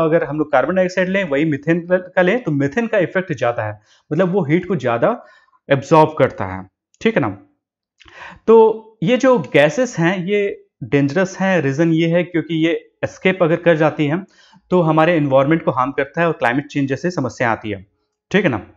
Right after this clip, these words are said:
नेक्स्ट है, जो शेल गैसेस के रिसोर्स के हिसाब से सबसे ज्यादा जो रिसोर्स है वो है चाइना के पास, फिर अर्जेंटीना, अल्जीरिया and यूएसए, इंडिया के पास भी कुछ रिसोर्सेस हैं, ठीक है ना। ये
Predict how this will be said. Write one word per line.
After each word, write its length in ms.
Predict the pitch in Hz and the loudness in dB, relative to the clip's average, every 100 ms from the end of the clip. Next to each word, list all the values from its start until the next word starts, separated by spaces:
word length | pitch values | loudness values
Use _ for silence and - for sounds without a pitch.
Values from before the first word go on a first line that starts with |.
| _ _ _ _ - _ _ _ _ _ _ _ _ - _ _ _ - - _ _ - | _ _ _ _ -20 _ _ _ _ _ _ _ _ -20 _ _ _ -20 -20 _ _ -2
नेक्स्ट 240 | 180 - | -2 -2
है, 160 | 135 147 - _ - - - - _ _ | -6 -6 -8 _ -20 -20 -20 -20 _ _
जो 140 | 147 220 | -4 -4
शेल 300 | - 226 262 | 2 2 2
गैसेस 360 | 233 226 240 | 0 0 -4
के 100 | - | -2
रिसोर्स 340 | 175 156 214 220 | -2 0 -2 -2
के 100 | 196 | -4
हिसाब 260 | - 139 | -2 -6
से 220 | - 135 165 | -4 -8 -8
सबसे 360 | 190 196 240 | -10 -8 -6
ज्यादा 240 | 196 180 180 | -4 -2 -2
जो 120 | 165 | -4
रिसोर्स 400 | 131 151 160 - | -6 -6 -6 -4
है 80 | 160 | -4
वो 160 | 147 | -4
है 120 | 147 | -4
चाइना 360 | 185 123 113 110 | -6 -8 -8 -8
के 100 | 113 | -12
पास, 440 | - 120 - _ _ _ - _ - | -10 -10 -10 _ _ _ -20 _ 0
फिर 120 | 185 | 2
अर्जेंटीना, 560 | 139 151 143 151 156 | 2 -2 -6 -4 -4
अल्जीरिया 540 | 156 135 120 127 139 - | -4 -4 -6 -6 -6 -4
and 260 | 123 165 127 | -6 -6 -6
यूएसए, 340 | 117 - 175 208 _ - - 180 | -10 -8 -10 -10 _ -20 -6 0
इंडिया 240 | 190 185 | 2 2
के 100 | 170 | -2
पास 220 | 151 127 | -2 -4
भी 80 | 220 | -4
कुछ 200 | 208 - | -8 -8
रिसोर्सेस 500 | 120 - 123 139 - 127 | -10 -10 -12 -12 -16 -16
हैं, 80 | - _ _ _ - | -18 _ _ _ -8
ठीक 140 | 190 | -6
है 60 | 170 | -6
ना। 160 | 110 - - - - - | -10 -14 -20 -20 -20 -8
ये 460 | 175 247 - - | -2 -2 -4 -10